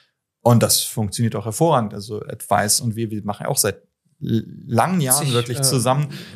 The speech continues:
Speaker 1: gute Geschäfte, gute Produkte, gute Projekte miteinander, wo die Kunden sagen, „Super“, wo beide Seiten sagen, „Super“. Und wenn du jetzt einen Raum hast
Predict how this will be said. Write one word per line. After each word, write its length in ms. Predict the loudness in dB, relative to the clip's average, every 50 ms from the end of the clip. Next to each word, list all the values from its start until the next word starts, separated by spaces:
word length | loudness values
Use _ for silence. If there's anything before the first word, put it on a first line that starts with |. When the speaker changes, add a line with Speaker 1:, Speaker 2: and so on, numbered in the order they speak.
| -18 -18 -8 -6 -2
Speaker 1:
gute 680 | 4 6 6 6 6 4 2 0 0 0 -4 -8 -10 -4
Geschäfte, 500 | -2 0 0 2 0 0 0 -2 -6 -6
gute 240 | -6 -6 -8 -8
Produkte, 500 | -10 -4 -2 -2 -2 -2 -4 -6 -10 -10
gute 220 | -10 -10 -10 -12 -16
Projekte 380 | -4 0 0 0 0 -2 -6
miteinander, 640 | -8 -8 -6 -6 -6 -4 -4 -2 -2 -2 -4 -4 -4
wo 160 | -4 -4 -4
die 120 | -6 -8
Kunden 300 | -6 -2 0 0 2 2
sagen, 240 | 0 -2 -4 -4 -4
„Super“, 500 | -4 -4 -6 -6 -6 -4 -4 -4 -4 -4
wo 380 | -6 -6 -4 -6 -6 -8 -12 _ _ _
beide 280 | 2 2 2 2 2 0
Seiten 340 | 0 -2 -2 -2 -4 -6 -4
sagen, 300 | -4 -4 -4 -4 -6 -6
„Super“. 400 | -8 -8 -4 -2 -2 -2 -2 -4 -10 -14 -16 -16 -18 _ _ _ _ _ _ _ _ _ _ _ _ _ _ _ _ _ _ _ _ _
Und 480 | 4 4 6 4 2 0 -2 -2 -4 _
wenn 320 | -8 0 2 2 4 4 4
du 80 | 4
jetzt 520 | 2 2 0 2 2 2 2 0 -2 0 2
einen 120 | 4 4
Raum 340 | 6 6 6 4 4 0 -2
hast 380 | 0 0 2 2 0 -2 -6